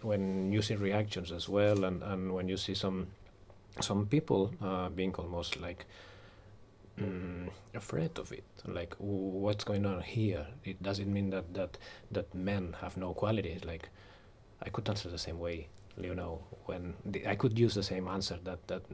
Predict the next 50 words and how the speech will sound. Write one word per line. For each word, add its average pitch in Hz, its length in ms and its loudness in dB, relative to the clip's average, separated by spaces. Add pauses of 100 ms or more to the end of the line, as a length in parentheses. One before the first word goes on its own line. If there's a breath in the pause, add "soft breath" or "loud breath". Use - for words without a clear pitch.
(120)
um, 95 340 -4
women 90 240 -4
were, 90 160 -2 (160)
have 95 160 -4
been 92 140 -4 (120)
getting 90 300 -2
a - 20 -2
lot 90 120 -4
of - 160 -8
time, 101 180 4
like, 90 240 -4
"This 101 200 2
is 101 120 2
a 98 40 -2
question 92 320 -2
of 82 120 -10
quality. 82 380 -6
We 95 100 -4
present 95 380 -4
quality 87 340 -2
art." - 320 -4 (460 soft breath)
And 110 100 4
it's 117 160 2
true. 107 360 4 (580 soft breath)
But 104 180 6
of 98 140 -2
course, 113 280 8
there's 98 240 2
a, 95 180 4
there's 98 280 0
a, 95 240 4
there's 98 220 0
a, 95 260 2 (540 loud breath)
uh, 90 340 2 (500)
a 95 80 -8
desire 95 460 2
and 92 100 2
a 85 60 0
will 110 400 6
on 92 80 2
saying, 87 280 -4
"Let's, 104 380 -2
let's 104 240 -2 (140)
talk 139 220 6
about 98 300 6
it 127 160 4
and 104 120 6
let's, 98 240 4
let's, 98 300 4
uh, 92 260 2